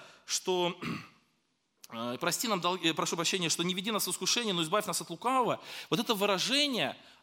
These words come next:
оно показывает не-, как бы стремление человека, чтобы Господь помог ему в его жизни сохранить себя от греха, чтобы помог ему сохранить себя от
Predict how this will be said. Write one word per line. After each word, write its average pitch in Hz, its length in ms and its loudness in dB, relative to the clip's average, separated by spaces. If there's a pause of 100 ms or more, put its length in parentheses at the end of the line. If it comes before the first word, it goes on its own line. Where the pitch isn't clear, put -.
оно 202 600 2 (460)
показывает 214 760 2 (560)
не-, 220 280 0 (120)
как 190 120 -2
бы 190 240 4 (240)
стремление 247 760 4
человека, 196 760 2 (180)
чтобы 202 640 4
Господь 220 640 0
помог 233 480 2
ему 190 500 0
в 131 60 -12
его 180 260 0
жизни 165 640 -2 (320)
сохранить 208 680 0
себя 151 400 -2
от 131 100 -8
греха, 147 440 -6 (280)
чтобы - 200 -4
помог 208 380 0
ему 180 260 -2
сохранить 170 460 -4
себя 147 440 0 (320)
от 156 300 4